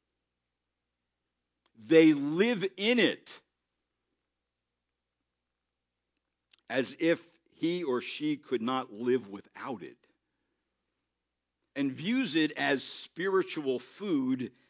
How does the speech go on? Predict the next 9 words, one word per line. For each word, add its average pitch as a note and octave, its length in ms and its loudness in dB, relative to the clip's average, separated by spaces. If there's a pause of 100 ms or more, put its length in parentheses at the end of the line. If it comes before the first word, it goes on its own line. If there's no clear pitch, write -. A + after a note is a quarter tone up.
(360)
and A2+ 300 -10
medicine C3+ 720 -4
to A#2+ 120 -12
their G2 240 -12
soul. F#2 480 -8 (2000)
The B2 80 -20
prophet C#3 400 -6
Jeremiah C3+ 580 0
wrote, C3 380 4